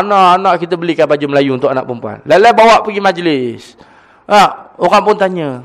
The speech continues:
"Apa sah dua-dua pakai songkok, dua-dua pakai baju Melayu?" Ya, ha, ni a-, nak adil, kata. Nak adil, bagilah dua-dua ha, apa jawab Datuk? Datuk kata, "Ini bangang. <laughs> Ni bukan adil, ni bangang namanya." Kan?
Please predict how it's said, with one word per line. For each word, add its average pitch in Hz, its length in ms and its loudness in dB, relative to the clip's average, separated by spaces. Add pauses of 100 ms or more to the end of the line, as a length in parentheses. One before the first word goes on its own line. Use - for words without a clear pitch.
(500)
"Apa 302 160 -2
sah 147 160 0
dua-dua 165 400 0
pakai 165 240 -4
songkok, 170 320 -4
dua-dua 170 240 -2
pakai 175 160 -2
baju 196 80 -6
Melayu?" 427 240 4 (720)
Ya, 220 320 0
ha, 123 180 0 (540)
ni 127 160 -8
a-, 117 320 -2
nak 143 240 -2
adil, 202 400 -4
kata. - 240 -12 (560)
Nak 185 120 2 (120)
adil, 220 160 4
bagilah 214 320 4
dua-dua 208 640 4 (200)
ha, 123 480 -12
apa 175 160 -2
jawab 214 240 4
Datuk? 220 480 2
Datuk 165 340 2
kata, 180 140 0
"Ini 175 160 -2
bangang. 139 640 0 (220)
<laughs> - 340 -14
Ni 160 80 -4
bukan 120 400 -4
adil, 156 320 -4
ni - 20 -8
bangang 120 460 -8
namanya." 156 480 -4
Kan? 143 380 -8